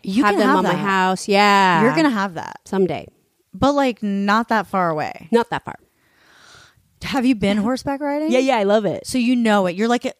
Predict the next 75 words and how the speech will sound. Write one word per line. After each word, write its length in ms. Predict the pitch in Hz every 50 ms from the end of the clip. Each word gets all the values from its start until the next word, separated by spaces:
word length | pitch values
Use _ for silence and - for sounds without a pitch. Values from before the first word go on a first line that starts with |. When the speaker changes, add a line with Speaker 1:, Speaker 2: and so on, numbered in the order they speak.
| _ -
Speaker 1:
you're 200 | 214 208 220 226
like 280 | 220 208 202 - - _ _ _ _ _ -
an 100 | 180 185
equestrian. 760 | 180 - - 180 160 147 - - - - - - - - - _ -
Speaker 2:
Well, 160 | 320 330 311
I, 180 | 311 311 311 - -
I've, 280 | 254 285 - 202 -
I've, 200 | - 269 285 247 - -
I've 640 | 269 277 302 262 302 311 - - 277 285 - - -
<laughs> 260 | 349 349 - _ -
Speaker 1:
Like, 100 | 240 -
what's 220 | 233 254 294 - -
an 60 | 427 466 - -
Speaker 2:
I 180 | 196 175 285 320
have 280 | 302 330 320 339 330
the 60 | - -
Speaker 1:
equestrian? 60 | 202 226
Speaker 2:
outfit. 540 | 233 247 226 - 339 349 392 415 349 - _ _ _ _ _ _ _ - -
And 120 | 311 302
Speaker 1:
Oh, 40 | 294
Speaker 2:
I 60 | 269
have, 180 | 226 202 - 262
Speaker 1:
obviously. 500 | 226 190 190 170 - - 170 165 156 - - -
Speaker 2:
I 40 | 226
Speaker 1:
Wait, 80 | 285 339
you 60 | 339
Speaker 2:
have 140 | 302 277 233
Speaker 1:
have 300 | 370 - 202 196 202 -
Speaker 2:
the 80 | - 240
Speaker 1:
jodhpurs? 260 | 254 247 254 277 294
Speaker 2:
outfit. 280 | 311 - - 330 339 -
<laughs> 40 | -
I 60 | 262 294
have 140 | 302 302 -
jodhpurs, 500 | 339 302 269 269 - 302 285 285 285 -
and 100 | - 247
I 40 | 262
Speaker 1:
Thank 100 | 294 277
Speaker 2:
have 100 | 262 247
a, 40 |
Speaker 1:
God. 320 | 277 170 160 156 151 151 -
Speaker 2:
a 140 | 247 - 220
actual 460 | 233 214 247 - - - 269 254 254 247
equestrian, 760 | - 220 226 - - - 240 233 233 - - 226 220 220 214
like, 220 | 214 202 196 -
horseback 360 | - 220 214 208 - 202 - 208
riding 180 | 196 190 190
boots 360 | 190 196 196 208 - - - - _ _ _ _ - - - _ _ -
and 180 | 196 196 208 180
all 200 | 214 226 233 226
of 80 | 202
that. 180 | 196 185 170 - -
But 120 | 202 202
I, 220 | 185 180 185 190
Speaker 1:
God, 180 | 175 185 185 180
Speaker 2:
uh, 80 | 180 180
Speaker 1:
they're 100 | 185 170
gorgeous, 520 | - - 175 170 175 175 170 156 - 151
Speaker 2:
I 40 | 208 247
haven't 240 | 320 440 - -
ridden 180 | - 233 240 -
Speaker 1:
right? 60 | -
Speaker 2:
for 120 | - 196 170
a 80 | 165
while, 340 | 175 175 175 165 143 131 160 -
but 140 | - 190 -
they're 120 | 190 185
so, 200 | - - 226 202
they're 160 | 202 220 208
Speaker 1:
Do 100 | 185 196
you 60 | 226
have 100 | 220 247
a 40 | 262
Speaker 2:
beautiful. 140 | 269 - -
Speaker 1:
whip, 220 | 170 180 277 339